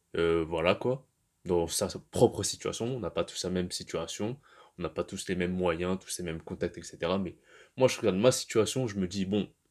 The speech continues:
il y a moyen que je puisse contourner ça, ça, ça. Et c'est pour ça que, d'une certaine manière, je suis confiant. Naturel sera la sélection. S'il y a des gens qui veulent foncer directement dans la gueule du loup,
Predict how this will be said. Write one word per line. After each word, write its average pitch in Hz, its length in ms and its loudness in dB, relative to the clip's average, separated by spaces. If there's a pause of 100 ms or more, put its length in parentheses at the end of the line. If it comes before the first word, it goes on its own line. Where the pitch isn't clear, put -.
(480)
il 95 80 4
y - 20 12
a 123 40 10
moyen 143 260 6
que 123 100 2
je - 60 -2
puisse - 260 2
contourner 101 440 0
ça, 92 440 4
ça, 95 320 0
ça. 87 460 0 (500)
Et 92 240 2
c'est - 180 -4
pour 104 120 -2
ça 180 140 8
que, 185 320 4 (280)
d'une 104 140 -4
certaine 107 380 2
manière, 110 540 0 (280)
je - 100 -12
suis 147 140 -2
confiant. 120 440 0 (680)
Naturel 117 640 2
sera 110 300 4
la 123 80 8
sélection. 120 520 -2 (300)
S'il - 240 4
y - 20 12
a 170 60 12
des 160 160 10
gens 160 220 6
qui 160 100 -4
veulent 127 160 6
foncer 135 400 0
directement 131 800 0
dans 113 160 0
la 117 120 4
gueule 117 220 2
du 120 140 -2
loup, 123 260 -2